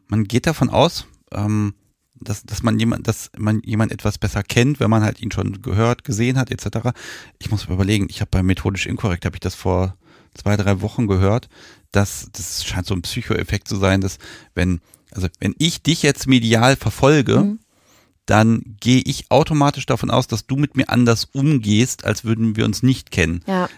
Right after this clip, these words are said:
Speaker 1: Da scheint irgendwo so ein lustiger evolutionärer Effekt mit drin zu sein. Und das ist echt, glaub ich, ein bisschen schwierig, damit umzugehen.
Speaker 2: Das passiert mir öfter, dass Leute sagen, „Ey, aber ich hab deinen Podcast schon gehört und ich folg dir auf Instagram und ich weiß, äh,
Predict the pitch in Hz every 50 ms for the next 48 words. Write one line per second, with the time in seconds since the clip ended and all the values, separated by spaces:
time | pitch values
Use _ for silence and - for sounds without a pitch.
0 | - - 95 104 101 - 113 120 123 - - 135 139 143 139 123 120 117 117 113
1 | 117 120 - - 120 107 101 101 104 101 - - 107 110 110 107 - - 113 104
2 | 104 101 95 67 - - - - - - 95 87 - - 87 87 - - 104 95
3 | 90 87 92 110 110 - - - - - - - _ - 101 90 92 87 - -
4 | - - - - - 90 92 87 101 98 - - 98 - - 113 107 98 - 95
5 | 98 - - 104 - - 104 101 110 104 98 - _ - - - - - _ _
6 | _ _ _ _ _ _ _ _ _ _ _ - 226 240 277 - - 294 - -
7 | 277 269 254 240 226 180 - _ _ - 196 190 - - 170 156 160 165 180 -
8 | - 185 185 185 196 185 190 180 175 180 180 - 196 196 190 190 - - - 180
9 | 175 175 165 165 160 156 - - - - - - _ - 202 220 247 254 254 -
10 | 180 220 - - - 185 170 170 - - - 196 185 180 185 185 185 180 180 175
11 | 175 170 170 170 170 175 - - - 175 175 175 175 170 170 - - - - 214
12 | 208 - - 254 - - - - - 190 208 - - - 190 - 185 175 170 170
13 | 170 175 170 175 175 175 - 175 175 175 170 - - 165 165 170 170 - - -
14 | - 175 175 175 170 175 175 175 175